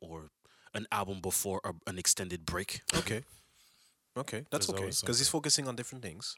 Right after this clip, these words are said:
Speaker 1: Well, I mean, he's got
Speaker 2: He's
Speaker 1: Dreamville,
Speaker 2: still
Speaker 1: he's
Speaker 2: got
Speaker 1: got a roster
Speaker 2: yeah,
Speaker 1: now,
Speaker 2: yeah.
Speaker 1: so
Speaker 2: So
Speaker 1: he
Speaker 2: he's
Speaker 1: doesn't
Speaker 2: probably
Speaker 1: have to rap as much.
Speaker 2: No.
Speaker 3: Oh, yo, uh, you going to the Rap City show?
Speaker 2: Yes, we'll go to that.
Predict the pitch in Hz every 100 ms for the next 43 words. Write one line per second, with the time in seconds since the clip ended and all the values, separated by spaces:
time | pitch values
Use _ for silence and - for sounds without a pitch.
0 | - - - 80 82 82 76 - 196 -
1 | 330 110 90 95 113 185 165 92 87 80
2 | - - 156 143 175 131 131 113 101 90
3 | 87 82 76 80 78 - - _ - 90
4 | - _ _ _ _ _ _ _ _ _
5 | - - - 131 123 87 113 87 - 104
6 | 98 95 92 87 - _ - 120 123 117
7 | 113 120 117 139 135 170 - _ _ _
8 | _ _ - 110 85 - - 156 175 104
9 | - 87